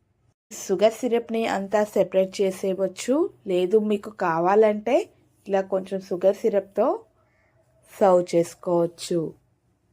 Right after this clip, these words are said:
మీకు కావాలంటే ఈ ఫ్రిడ్జ్లో వన్ వీక్ to టెన్ డేస్ ఇలా జ్యూసీగా, ఫ్రెష్గా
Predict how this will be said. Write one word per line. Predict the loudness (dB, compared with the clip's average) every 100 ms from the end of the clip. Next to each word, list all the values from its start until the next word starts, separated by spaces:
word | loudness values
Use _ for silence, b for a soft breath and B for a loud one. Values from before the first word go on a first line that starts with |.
| _ _ _ _ _ _ _ _ _ _ _ -16
మీకు | -14 -10
కావాలంటే | -2 2 4 4 2 2 0
ఈ | 0
ఫ్రిడ్జ్లో | -2 -4 -2 0 4 4 2
వన్ | -2 0
వీక్ | -2 -4 _
to | 0 0
టెన్ | 2 0 0 -6 -14 -2
డేస్ | 2 2 0 -4 -20 _ _ _ _ _ _ _ _ _ _
ఇలా | 0 4 4
జ్యూసీగా, | 2 -2 -2 -4 -6 0 2 2
ఫ్రెష్గా | -2 -2 -2 -2 -2 0